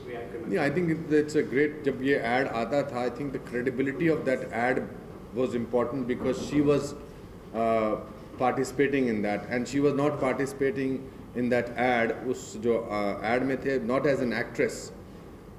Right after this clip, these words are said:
Speaker 2: not as a star। वो लगता था कि इसी माहौल की कोई महिला हैं जो इस तरह की बात कर रही हैं, and yet she is विद्या बालन। और I think ये जो, अम, ओपन डेफिकेशन का जो, अ, एक मापदंड हासिल हुआ है,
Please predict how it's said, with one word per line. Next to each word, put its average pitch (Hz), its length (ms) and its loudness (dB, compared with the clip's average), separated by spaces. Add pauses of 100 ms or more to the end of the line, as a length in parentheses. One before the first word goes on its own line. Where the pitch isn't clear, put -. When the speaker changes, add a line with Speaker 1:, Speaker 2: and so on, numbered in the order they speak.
Speaker 2:
not 127 240 2
as 147 160 4
a 139 100 0
star। 135 400 2 (520)
वो - 160 -2
लगता 135 300 4
था 165 140 2
कि 160 140 2
इसी 151 280 4
माहौल 147 420 6
की 151 180 0
कोई 139 240 4
महिला 117 300 0
हैं 123 240 0
जो 123 80 4
इस 120 140 0
तरह 117 120 -2
की 113 120 -2
बात 104 180 -2 (100)
कर 113 60 2
रही 127 120 2
हैं, 123 100 2
and 117 100 2
yet 139 120 4 (460)
she 120 180 2
is 98 60 0
विद्या 101 280 2
बालन। 90 320 -4
और 101 160 0
I 110 40 0
think 151 200 -4
ये 131 80 2
जो, 120 200 4 (460)
अम, 92 560 2 (680)
ओपन 113 320 2
डेफिकेशन 113 460 0
का 117 140 2
जो, 113 160 2
अ, - 540 -4 (500)
एक 107 140 -2
मापदंड 113 460 0
हासिल 113 340 -2
हुआ 120 220 4
है, 95 200 0